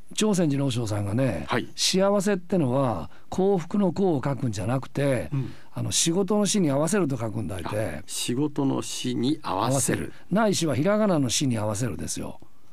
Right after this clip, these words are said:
Speaker 2: ほう。
Speaker 1: だから死合わせるいうのは、その、しはすることだから、ドゥーイングが合わさ-、ドゥーイング、ドゥーイングが合わさった時に、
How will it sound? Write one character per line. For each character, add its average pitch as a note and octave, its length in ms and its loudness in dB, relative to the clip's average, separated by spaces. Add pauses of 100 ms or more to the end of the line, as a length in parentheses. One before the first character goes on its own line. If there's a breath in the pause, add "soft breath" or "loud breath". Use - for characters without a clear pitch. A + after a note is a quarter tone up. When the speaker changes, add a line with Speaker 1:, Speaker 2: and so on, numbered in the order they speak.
(100)
Speaker 2:
ほ - 100 -8
う。 - 40 -6 (500 soft breath)
Speaker 1:
だ - 60 -6
か D3+ 40 -2
ら C3 80 0
死 - 380 4
合 D#3 140 2
わ E3+ 100 4
せ F3 160 2
る C#3 80 2
い A2+ 60 0
う G#2 40 -4
の G2 140 -4
は、 A#2+ 380 0 (480 loud breath)
そ - 140 -4
の、 A#2 320 -4 (600)
し - 380 2
は B2+ 100 2
す - 180 2
る G3 100 2
こ F#3 140 0
と F#3 120 0
だ A#2+ 120 -2
か F#2+ 100 -6
ら、 A#2+ 240 0 (380 loud breath)
ド E3+ 160 2
ゥ C4 140 4
ー - 20 4
イ G3 100 4
ン D#3 60 4
グ C3 140 2
が A#2+ 100 0
合 A#2+ 80 0
わ C#3+ 100 2
さ-、 F3 260 0
ド B2+ 200 -2
ゥ A#3 160 4
ー F#3+ 40 4
イ E3 60 4
ン D3 60 2
グ、 C3+ 100 2
ド D3+ 120 2
ゥ F3+ 80 4
ー E3+ 40 4
イ D3+ 60 2
ン C3 60 0
グ A2 60 -4
が A2+ 120 -4
合 A#2 80 -2
わ C#3 100 0
さ F3 120 0
っ F3+ 40 0
た A#2+ 140 -6
時 G#2+ 220 -8
に、 B2 340 0